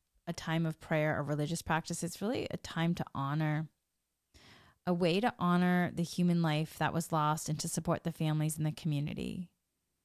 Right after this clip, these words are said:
So let's take a moment to pause and honor the twenty-one victims in last week's mass shooting at Robb Elementary School in Texas. And anywhere else,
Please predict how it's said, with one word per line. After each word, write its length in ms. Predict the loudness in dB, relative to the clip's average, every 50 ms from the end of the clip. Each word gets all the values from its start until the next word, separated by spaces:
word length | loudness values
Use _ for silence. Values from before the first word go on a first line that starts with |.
| _ _ _ _ _ _ _ _ _ _ _ _ _ _ _
So 220 | -4 2 4 4 6
let's 240 | 4 4 2 0 0
take 200 | 0 0 2 4
a 40 |
moment 300 | 4 4 4 4 4 2
to 60 | 0 -4
pause 360 | -2 2 4 6 6 6 4
and 100 | 2 2
honor 420 | 2 2 2 4 4 4 2 2
the 480 | 0 0 0 2 2 2 2 0 -2 -4 -8 _ _ -8
twenty-one 480 | -2 2 2 4 4 4 4 4 4
victims 480 | 2 0 0 0 0 2 2 2 0 0
in 160 | 2 2 2
last 280 | 4 4 2 0 0 0
week's 280 | 0 0 0 0 -2
mass 200 | 0 0 0 0
shooting 540 | -2 -2 2 2 4 4 4 4 4 2 2 0
at 180 | -2 -2 -2 0
Robb 320 | 2 2 4 4 2 0 0 0
Elementary 420 | 0 2 2 2 2 0 -2 -4
School 220 | -4 -2 0 0
in 80 | 0 -2
Texas. 760 | -2 -2 -4 -2 -2 0 0 0 0 0 -2 -6 -8 -8 -10 _ _ _ _ _ _ _ _ _ _ _ _ _ _ _ _ _ _
And 380 | 2 4 6 6 6 6 4 2 4
anywhere 500 | 4 4 6 6 4 4 4 4 2 2 2
else, 720 | 4 4 6 6 4 4 2 0 -2 -4 -4 -6 -10 -12